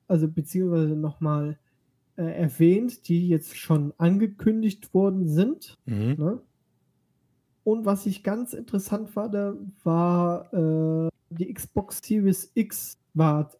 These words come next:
Speaker 1: im Studio zu sehen und man hatte die direkt neben der PlayStation und direkt, äh, also neben der PlayStation vier und neben der Xbox One X, äh, neben der Xbox One.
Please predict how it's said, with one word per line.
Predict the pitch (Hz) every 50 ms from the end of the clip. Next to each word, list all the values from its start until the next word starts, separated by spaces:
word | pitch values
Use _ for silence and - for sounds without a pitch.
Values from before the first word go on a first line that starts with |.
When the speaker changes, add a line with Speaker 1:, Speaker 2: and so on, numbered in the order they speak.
| _ _ -
Speaker 1:
im | - 160 147 -
Studio | - - - - 156 151 147 147 147 147
zu | 143 - - 151
sehen | 143 143 147 151 156 175 214 269 349 - _ _ _ _
und | - 185 165 165 170
man | 175 160 165 170 170 160
hatte | 170 180 175 - 185 175
die | 175 - 175 175 170 175 175 175 175 - _ _ _ _ _ _ _ _ _ _ _ _ _ _
direkt | - 170 175 175 - 175
neben | 170 160 156
der | 156 156 147
PlayStation | - - 170 196 226 220 - - 220 214 233 220 - - - 240 240 233 233 226
und | - - 175 165 156 151 147 147 - _ -
direkt, | 160 160 160 - - _ - - _ _ _ _ -
äh, | 165
also | 160 156 156 151 - 175 156 147 147
neben | 147 156 156 156 151
der | 156 151
PlayStation | 151 - 156 147 - 160 147 139 - 147
vier | - - 208 214 208
und | 185 165
neben | 156 151 151 151
der | 151 156 165
Xbox | 160 - - - 160 143 - - -
One | 151 147 143 147 147 - _ _ -
X, | 220 233 226 - - - - - _ _ _ _ _ _ _ _ _ _ _ _
äh, | 185 175 170 180 180
neben | 175 175 175 165 160 156
der | 151 156 165 185
Xbox | - - _ 160 139 - - -
One. | 156 160 190 240 285 -